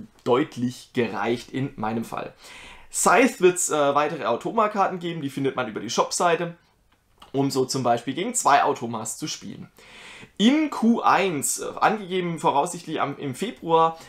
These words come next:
wird La Familia erscheinen, was ja ursprünglich schon zu Spiel geplant war. Der Nachdruck zu Pläne und Gegenpläne der ersten Tapestry-Erweiterung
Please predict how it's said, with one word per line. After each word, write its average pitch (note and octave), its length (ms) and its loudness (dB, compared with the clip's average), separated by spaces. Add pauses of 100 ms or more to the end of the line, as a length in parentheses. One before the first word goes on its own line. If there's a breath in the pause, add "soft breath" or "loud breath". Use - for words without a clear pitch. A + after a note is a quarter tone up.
wird D3 300 0
La C#3+ 220 2
Familia F3+ 880 0
erscheinen, D3+ 680 -4
was D3 200 0
ja C#3 80 -4
ursprünglich E3 520 -6
schon C3 180 -2
zu - 100 -8
Spiel A3+ 260 -4
geplant D#3 460 2
war. D3 300 2 (400 loud breath)
Der D#3 240 4
Nachdruck F3 760 0
zu D#3+ 400 -4
Pläne G3 380 -4
und G#3 160 -2
Gegenpläne C#3+ 720 0
der B2+ 320 -2
ersten D#3 300 -4
Tapestry-Erweiterung F3 960 -2